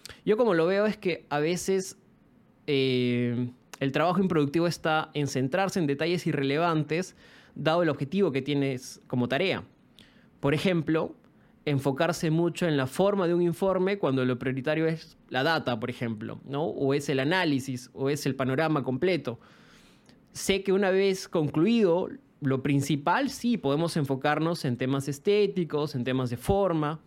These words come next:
que sí son importantes, pero no en un primer momento. Otro punto, por ejemplo, es no priorizar las tareas necesarias, ¿no? Y al final del día,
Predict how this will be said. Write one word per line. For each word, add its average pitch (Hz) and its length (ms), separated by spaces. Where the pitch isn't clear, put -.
que 151 80
sí 262 120
son 247 200
importantes, 202 680
pero - 280
no 202 280
en 214 80
un 208 100
primer 175 260
momento. 143 540
Otro 226 260
punto, 208 300
por 170 100
ejemplo, 190 480
es 165 100
no 190 140
priorizar 170 460
las 165 160
tareas 147 580
necesarias, 143 640
¿no? 127 180
Y 143 120
al 143 100
final 165 340
del 175 200
día, 185 360